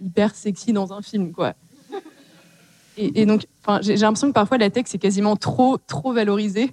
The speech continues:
ou qu'on n'en présente pas certains des aspects qui peuvent être un petit peu rébarbatifs parfois.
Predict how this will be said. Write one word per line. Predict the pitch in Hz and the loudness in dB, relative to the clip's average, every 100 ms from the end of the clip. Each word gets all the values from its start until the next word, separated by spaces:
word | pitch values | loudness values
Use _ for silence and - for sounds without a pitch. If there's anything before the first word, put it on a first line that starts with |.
| _ - | _ -8
ou | |
qu'on | 202 208 | -2 2
n'en | 208 | 2
présente | 202 220 220 214 | 0 2 2 2
pas | 233 | 0
certains | 233 208 208 | 0 -2 2
des | 214 202 | 2 2
aspects | 202 226 | 2 -2
qui | 226 | -2
peuvent | 175 185 | -2 0
être | 202 - - | 0 -4 -4
un | 208 208 | 0 0
petit | - 214 | -2 -6
peu | 202 | 0
rébarbatifs | 208 185 185 185 196 | 0 2 0 -2 -8
parfois. | - 170 160 | -20 -14 -12